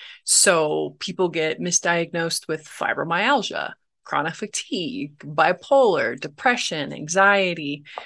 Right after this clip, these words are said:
I mean, the list goes on and on. Um, and, uh, even M S, like, there's a huge percent of,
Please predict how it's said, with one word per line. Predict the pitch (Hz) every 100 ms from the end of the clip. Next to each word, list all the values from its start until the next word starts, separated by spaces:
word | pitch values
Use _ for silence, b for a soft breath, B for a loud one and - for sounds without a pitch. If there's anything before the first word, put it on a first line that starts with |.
| B B
I | - 165
mean, | 165 160
the | 160 170
list | 208 190
goes | 196 180
on | 180 175
and | 170
on. | 170 160 151 160 _
Um, | 165 160 160 151 147 _ _ _ _ -
and, | 160 156 151 -
uh, | - - -
even | 226 233 175 - -
M | 180 175
S, | 262 - -
like, | 175 170
there's | 240
a | 254
huge | - - 262 277 -
percent | - 214 190 202
of, | 147